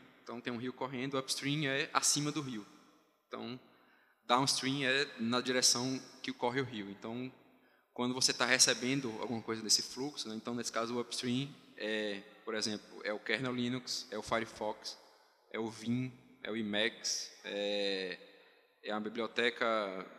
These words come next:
lib J peg, e aí você quer ter esses componentes disponíveis de distribuição, né? No caso dos aplicativos, você quer ter eles lá porque você quer usar os aplicativos, e no caso de bibliotecas e ferramentas, você quer porque essas coisas vão suportar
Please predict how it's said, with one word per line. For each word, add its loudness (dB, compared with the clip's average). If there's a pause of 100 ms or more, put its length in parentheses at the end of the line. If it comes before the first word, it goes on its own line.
lib -2 (280)
J -4
peg, 0 (960)
e 0
aí 2
você 2
quer 2 (360)
ter 4
esses 4
componentes -2
disponíveis 0
de 0
distribuição, -2 (600)
né? -4
No -2
caso 2
dos -4
aplicativos, 0
você -4
quer -2
ter -4
eles -2
lá 0
porque -8
você -6
quer -4
usar -6
os -8
aplicativos, -4 (340)
e -2
no 2
caso 0
de -4
bibliotecas -2
e -6
ferramentas, -6
você -6
quer -2
porque -6
essas -2
coisas 0
vão 2
suportar -2